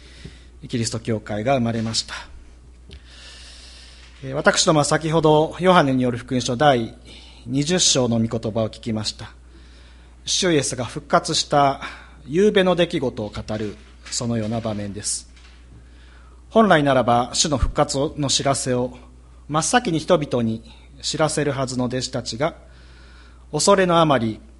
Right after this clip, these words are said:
家に鍵をかけて閉じこもっていたというんです。しかし、そこに復活の主がやってこられ、平和を告げ、命の息である聖霊を弟子たちに与えてくださいました。そして、罪の許しの福音を述べ伝える和解の使者として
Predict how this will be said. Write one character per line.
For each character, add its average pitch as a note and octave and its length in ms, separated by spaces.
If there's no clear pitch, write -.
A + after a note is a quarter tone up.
家 D#3+ 220
に C3 100
鍵 C3 320
を A#2+ 60
か A2 140
け A2 120
て D#3 100
閉 C#3+ 120
じ B2 140
こ B2 100
も B2 100
っ A#2+ 40
て A#2 100
い G#2 80
た A2+ 140
と G#2 100
い G2 60
う G2 60
ん F#2 40
で G2 100
す。 - 300
し - 100
か C#3 140
し、 - 60
そ C3+ 80
こ C3 100
に B2 80
復 - 140
活 C3+ 240
の B2+ 80
主 C#3 160
が A#2 80
や A#2 120
っ A#2 80
て C#3 100
こ C3+ 140
ら B2 120
れ、 A2 280
平 B2+ 200
和 B2 120
を A#2 80
告 A#2 340
げ、 - 60
命 G3 300
の C#3+ 120
息 D#3 200
で C3 100
あ C#3+ 80
る B2+ 100
聖 E3 280
霊 D#3 180
を C#3+ 80
弟 C3+ 140
子 - 80
た B2 140
ち F3 120
に C#3 140
与 B2 260
え A2+ 40
て G#2 100
く G#2 100
だ G#2+ 100
さ G#2+ 160
い G2+ 60
ま G#2 120
し - 100
た。 - 160
そ - 160
し - 40
て、 E3 100
罪 F#3 220
の D#3+ 160
許 D#3 80
し D#3 120
の D#3 100
福 - 220
音 D#3 220
を D3+ 340
述 C#3+ 120
べ D#3 120
伝 D#3 260
え C#3+ 40
る C3+ 60
和 C#3 140
解 E3+ 180
の E3 100
使 - 100
者 D3 120
と - 140
し - 100
て A#2 300